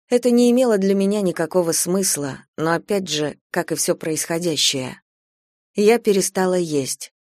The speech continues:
Одежда свободно свисала с плеч, черты лица заострились. Мой желудок часто недовольно урчал, напоминая, что он пуст,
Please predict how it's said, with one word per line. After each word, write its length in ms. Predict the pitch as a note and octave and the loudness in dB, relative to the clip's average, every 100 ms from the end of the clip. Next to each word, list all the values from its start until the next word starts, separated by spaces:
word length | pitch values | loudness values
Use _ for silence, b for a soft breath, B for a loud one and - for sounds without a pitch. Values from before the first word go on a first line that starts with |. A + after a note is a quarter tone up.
| _ _ | _ _
Одежда 460 | F3+ F3+ G#3+ F3+ E3 | -2 2 2 0 -2
свободно 500 | - D#3+ E3+ E3+ D#3+ | 0 0 2 0 -2
свисала 500 | - D#3 E3+ D#3+ D3+ | -2 -2 0 0 0
с 100 | - | -2
плеч, 440 | F3 G3 F#3+ - - | 0 0 -2 -6 -4
черты 360 | F3+ D#3+ F3+ | -2 0 0
лица 340 | E3+ D#3+ F3 E3 | 0 -2 -2 -2
заострились. 840 | D#3+ D#3 - D#3+ D3+ C#3 C3 - _ _ _ _ _ | 0 -2 -4 -2 -2 -2 -4 -6 _ _ _ _ _
Мой 160 | F#3+ G#3 | 2 4
желудок 480 | F#3+ G#3+ A3+ G3 - | 4 4 4 2 0
часто 320 | G#3 F#3+ F#3 | -2 -2 -2
недовольно 560 | F3 F3 F3 F#3 F3+ | 0 2 4 2 2
урчал, 440 | F3 E3+ - G#3 F3 | 2 0 -2 0 0
напоминая, 600 | D3+ D#3 D#3 D#3 E3 D#3+ | -2 -2 -2 -2 -2 -2
что 240 | C#3+ E3 | -2 -2
он 160 | E3 E3+ | 0 -2
пуст, 440 | - A3 G3+ - | -4 -6 -4 -10